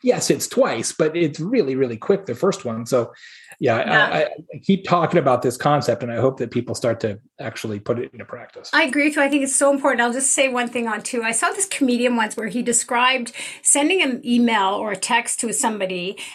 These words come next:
Speaker 2: and then them not replying, and whether it's a week or whatever, it's like walking up to someone and face to face. And he did this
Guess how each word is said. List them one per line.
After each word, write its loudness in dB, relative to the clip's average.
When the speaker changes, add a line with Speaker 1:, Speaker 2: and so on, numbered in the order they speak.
Speaker 2:
and 4
then 2
them 4
not 4
replying, -2
and -4
whether -2
it's 0
a -10
week -10
or -4
whatever, 0
it's 2
like 0
walking 2
up -2
to -2
someone 0
and -4
face 2
to -4
face. 2
And 4
he 4
did -2
this 0